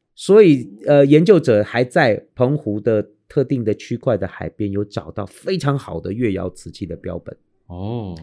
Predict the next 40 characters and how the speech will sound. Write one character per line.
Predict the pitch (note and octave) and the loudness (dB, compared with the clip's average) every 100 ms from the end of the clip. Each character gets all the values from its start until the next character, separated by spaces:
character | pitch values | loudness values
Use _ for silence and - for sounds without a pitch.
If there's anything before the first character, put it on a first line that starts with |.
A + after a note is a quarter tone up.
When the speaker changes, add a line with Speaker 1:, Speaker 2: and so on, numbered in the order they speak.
| E2 | -8
Speaker 1:
就 | |
是 | D#3 D#3 | -6 -6
沉 | - A#2 D3 | -4 -2 0
船 | A#2 | 0
沉 | G#2+ G2 G2 | -2 -4 -4
在 | A#2+ | -6
那， | A2+ A2+ | -6 -8
东 | G#2+ G#2 | -8 -8
西 | F#2+ G2+ | -8 -12
浮 | - | -14
上 | E2 G2 D#2+ | -16 -14 -16
来。 | - _ | -20 _
那 | - A#3 | -4 2
个 | |
年 | C3+ A#2+ | 4 4
代 | C3 | 4
都 | C3 | 2
很 | A2+ G2+ | 0 -4
早， | G2+ D2+ _ _ _ - | -10 -12 _ _ _ -4
都 | C#3+ | -2
是 | A#2+ | -2
九 | A2+ - F2 | -6 -6 -4
到 | G2+ | -4
十 | - E2 | -6 -14
世 | F#2+ | -14
纪。 | E2+ E2+ _ _ _ | -16 -20 _ _ _
所 | F3+ D#3+ | -2 -2
以 | |
说 | - C3+ | 2 0
澎 | C3+ C3 C#3 | 0 -8 -4
湖 | B2+ | -4
是 | C3 | -4
很 | G#2+ G2+ | -4 -6
有 | G#2 | -6
趣 | E2+ A2 | -6 -8
的， | F#2+ | -6
就 | B2+ | -6
是 | A#2+ | -8
说 | A2 A2+ | -6 -10
它 | - C#3+ C#3+ | -8 -6 -4